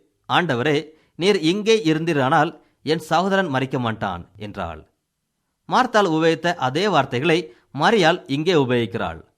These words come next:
ஆனால் அவர்கள் இருவரும் அந்த வார்த்தைகளை சொன்ன விதம் வித்தியாசமாயிருக்கிறது. மரியாள் இயேசுவை கண்டவுடனே அவர் பாதத்தில் விழுகிறாள்.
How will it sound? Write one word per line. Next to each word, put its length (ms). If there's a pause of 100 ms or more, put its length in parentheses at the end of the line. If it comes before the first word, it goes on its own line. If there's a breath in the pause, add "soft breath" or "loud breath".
(520)
ஆனால் 280 (360 loud breath)
அவர்கள் 360
இருவரும் 400 (120)
அந்த 200
வார்த்தைகளை 540
சொன்ன 280 (120)
விதம் 280 (340 soft breath)
வித்தியாசமாயிருக்கிறது. 960 (600)
மரியாள் 400 (280 loud breath)
இயேசுவை 400
கண்டவுடனே 580 (300)
அவர் 220
பாதத்தில் 340
விழுகிறாள். 400